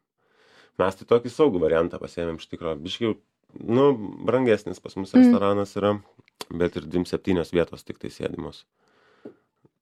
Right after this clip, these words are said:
Speaker 1: Toks, kad, kad ne, nu, kad, kaip sakyt, ma-, m-, mažesnis restoranas,
Speaker 2: Mhm.
Speaker 1: viskas fainiau, sm-, smulkiau, patogiau.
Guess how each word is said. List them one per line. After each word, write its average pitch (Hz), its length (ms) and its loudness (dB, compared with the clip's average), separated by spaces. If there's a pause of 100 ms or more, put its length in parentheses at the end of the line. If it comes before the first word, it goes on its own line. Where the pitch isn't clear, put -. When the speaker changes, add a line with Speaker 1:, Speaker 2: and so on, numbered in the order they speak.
(300)
Speaker 1:
Toks, - 1080 -6
kad, - 260 -8
kad 90 160 -2
ne, 92 200 2
nu, 110 260 2
kad, - 200 -4 (880)
kaip - 220 -12
sakyt, - 340 -12
ma-, 87 160 0
m-, 85 420 -4 (760)
mažesnis 151 440 0
restoranas, 120 600 2
Speaker 2:
Mhm. - 40 -14
Speaker 1:
viskas - 280 -12
fainiau, 90 320 -8
sm-, 80 260 -16
smulkiau, 90 480 -6
patogiau. 90 640 -2